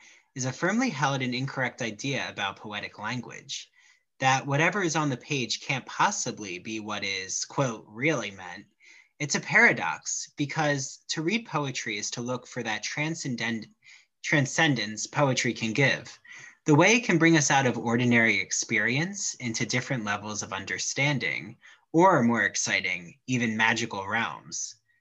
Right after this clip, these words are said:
But in order for that to happen, a reader has to at first be completely attentive to the words on the page and read at least at first in the same way we would a piece of prose or any writing.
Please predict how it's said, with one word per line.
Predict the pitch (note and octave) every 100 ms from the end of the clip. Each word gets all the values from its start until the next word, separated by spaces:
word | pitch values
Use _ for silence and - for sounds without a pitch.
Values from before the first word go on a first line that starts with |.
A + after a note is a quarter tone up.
| _ _ _
But | D3 D3
in | C#3+
order | D3 G#3 A#3
for | G#3+
that | G3 G3
to | E3
happen, | C#3+ C3 G#2 G2+ G2+ A#2+
a |
reader | B2 D3+ F3
has | D#3+ - D#3 D#3+ -
to | F3+
at | D3 -
first | D#3+ A2 G#2 - - _ _ _ _ _
be | D#3+
completely | D#3+ D3 - A3+ G#3 A#3+
attentive | F#3+ - E3 D#3+ A#2+ G#2
to | -
the | A#2+
words | A2+ A#2 A2
on | G2+ G2
the |
page | F#2+ - D#3+ E2+ C#2 C3+ - _ _ _ _ -
and | C#3 C#3+
read | G#3 G3+
at | D3 B2
least | C#3+ F3+ A2+ G2 - -
at | B2
first | - D#3+ D#3+ B2+ -
in |
the | A#2+
same | - C#3+ B2+
way | B2 C3 G#2+
we | A2+ A#2
would | B2 C3 F#2+
a | -
piece | - D3 C#3
of | A#2 -
prose | - C3+ B2 A2 G#2
or | G2+
any | G#2 G#2
writing. | C3+ D3+ D#2+ A1 -